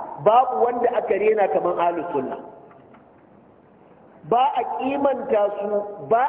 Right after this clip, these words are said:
a daraja su. Yau idan aka ce wani boka ne yake kaza, in ya ce wani kai ya motsa nan, wallahi ba zai motsa ba. Haka ne? In ya harare shi, wallahi ba zai iya bacci ba,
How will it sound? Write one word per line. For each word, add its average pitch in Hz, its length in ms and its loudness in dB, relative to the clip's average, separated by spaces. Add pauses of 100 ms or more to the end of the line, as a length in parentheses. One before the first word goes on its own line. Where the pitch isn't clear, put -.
a 220 80 -2
daraja 208 480 -4
su. - 200 -8 (1900)
Yau 269 320 0
idan 226 220 -2
aka 233 300 -2
ce 214 80 0
wani 202 220 0
boka 208 460 0
ne 202 160 -8 (160)
yake 180 320 -2
kaza, 127 260 -2 (960)
in 247 200 -2
ya 269 80 0
ce 262 200 -6
wani 214 300 0
kai 226 120 0
ya 208 80 0
motsa 190 380 0
nan, 160 240 -6
wallahi 170 380 0
ba 165 80 -4
zai 160 140 -2
motsa 139 300 -4
ba. - 100 -10 (1400)
Haka 262 240 4
ne? - 100 2 (1000)
In 311 220 2
ya 339 140 2
harare 262 480 2 (100)
shi, 269 180 -4 (500)
wallahi 262 360 4
ba 220 80 0
zai 226 220 0
iya 202 100 2
bacci - 340 -4
ba, 160 80 0